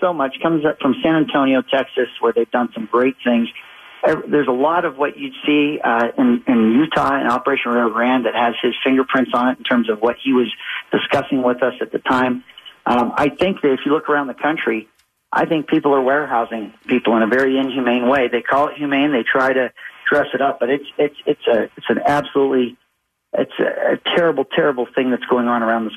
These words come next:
country. And I think we've been dedicated to self-reliance and trying to individualize help down to the very person and their specific needs, because we, we need them to be self-reliant. We're not just trying to find a new neighborhood for them to live and just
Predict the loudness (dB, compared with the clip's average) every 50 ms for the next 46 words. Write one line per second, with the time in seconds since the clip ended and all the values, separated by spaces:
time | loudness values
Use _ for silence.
0 | -2 -2 -2 0 0 0 0 2 2 0 0 0 -2 -2 -2 0 2 2 2 2
1 | 0 -2 -2 -2 -4 -8 -10 -14 -18 -18 _ _ -4 -2 0 0 -2 -2 0 0
2 | 2 2 0 0 -2 0 2 2 2 2 2 0 0 0 0 0 -2 -2 -2 -2
3 | -2 -2 -2 -4 -6 -6 -6 -6 -4 -2 0 0 0 0 -2 -2 0 0 0 0
4 | 0 0 2 2 2 2 2 2 0 -2 -2 -2 0 0 0 -2 -4 -10 -14 -12
5 | -12 -12 -12 -12 -10 -4 -2 0 2 2 2 2 2 2 2 2 2 2 0 -2
6 | -2 -2 0 0 0 0 -2 -4 -2 -2 0 0 2 2 2 0 -2 -4 -6 -6
7 | -4 -2 -2 -2 0 0 2 2 4 4 2 0 -2 -8 -18 -18 -20 -20 -20 -10
8 | -4 -2 0 2 2 2 0 -2 0 0 2 2 4 4 4 2 2 0 0 0
9 | 0 -2 0 0 0 0 0 0 -2 -2 0 0 -2 -2 -2 -4 -4 -2 -2 -2
10 | -2 -2 -2 -6 -6 -4 -2 0 0 2 2 2 2 2 0 -2 -6 -14 -14 -14
11 | -16 -14 -8 -4 0 2 2 2 2 4 4 4 4 4 4 2 -2 -4 -2 0
12 | 2 2 2 2 0 0 0 -2 -2 -2 -2 -2 0 0 0 -2 -4 -4 -2 0
13 | 2 2 0 0 0 0 2 2 0 -2 -4 -2 -2 -4 -4